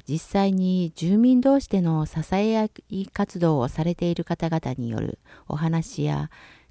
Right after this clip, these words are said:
定年後に見つけた有意義な毎日の過ごし方についてのお話をしていただきました。参加者からは、自分にできることは何かを考えたい、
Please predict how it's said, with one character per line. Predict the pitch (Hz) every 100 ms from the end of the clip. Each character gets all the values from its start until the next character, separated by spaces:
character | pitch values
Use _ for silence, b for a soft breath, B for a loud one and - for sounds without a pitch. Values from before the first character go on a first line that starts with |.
| -
定 | 185 208
年 | 220 226
後 | 226
に | 190 165 156
見 | 143 151
つ | -
け | 143
た | - 143 147 B B B
有 | 160 208
意 | 254
義 | - 208
な | 160 156 -
毎 | - 220
日 | 247 240 175
の | 160
過 | -
ご | 160
し | 180
方 | - 190 190
に | 190
つ | -
い | 196 151
て | 156
の | 135 131 -
お |
話 | 151 170 165 - 165
を | 160 165
し | -
て | 175
い |
た | 185 196
だ | 196
き | 190
ま | 185
し | -
た。 | - 143 151 _ b b b b b b b b
参 | - 196
加 | 208
者 | 196 190
か | 170
ら | 151
は、 | 135 131 135 - _ -
自 | 135
分 | 190 233
に | 220
で | 165
き | 175 -
る | 208
こ | 180
と | 156
は | 147
何 | 143 175 220
か | 185
を | 160
考 | - 160 165
え | 175 165
た | - 165
い、 | 135